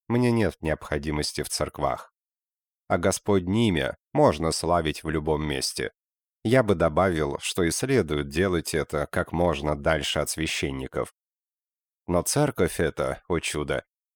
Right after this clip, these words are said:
была почти пустой. Один лишь старик в черной рясе гасил подле алтаря свечи, что оплывали желтыми крупными восковыми слезами. Вскоре, однако, я услыхал стук твердых подошв по каменному полу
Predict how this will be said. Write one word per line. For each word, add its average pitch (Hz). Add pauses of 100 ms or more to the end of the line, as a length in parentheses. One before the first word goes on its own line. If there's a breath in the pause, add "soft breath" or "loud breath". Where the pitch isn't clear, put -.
(160)
была 143
почти -
пустой. 98 (460)
Один 123
лишь 101
старик 110
в -
черной 80
рясе 98 (100)
гасил 95
подле 78
алтаря 78
свечи, 87 (100)
что -
оплывали 98
желтыми 80
крупными 80
восковыми 73
слезами. 71 (920)
Вскоре, 156
однако, 127
я 117
услыхал 120
стук -
твердых 92
подошв 98
по 76
каменному 71
полу 131